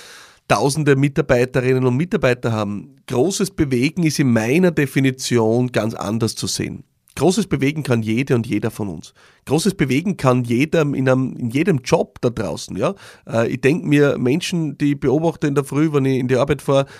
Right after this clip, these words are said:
äh, die hinten auf dem Müllwagen, äh, fahren und wirklich dafür sorgen, dass die Stadt sauber ist. Ich hab den Eindruck, die bewegen wahrlich Großes.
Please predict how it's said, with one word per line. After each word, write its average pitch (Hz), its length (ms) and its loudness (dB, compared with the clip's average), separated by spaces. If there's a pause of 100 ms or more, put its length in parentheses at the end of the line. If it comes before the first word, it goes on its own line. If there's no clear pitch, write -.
(120)
äh, 127 320 4
die 135 200 2
hinten 151 360 0
auf 139 100 0
dem 131 140 0
Müllwagen, 131 600 2
äh, 117 300 0
fahren 120 360 0
und 131 280 -2
wirklich 143 220 -4
dafür 135 240 -2
sorgen, 135 240 2
dass 143 100 -2
die 135 120 0
Stadt - 300 -2
sauber 113 420 2
ist. 135 220 0
Ich 139 80 0
hab 135 100 -4
den 131 140 0
Eindruck, 139 260 -2
die 156 80 -4
bewegen 131 460 0
wahrlich 156 340 -2
Großes. 104 500 -8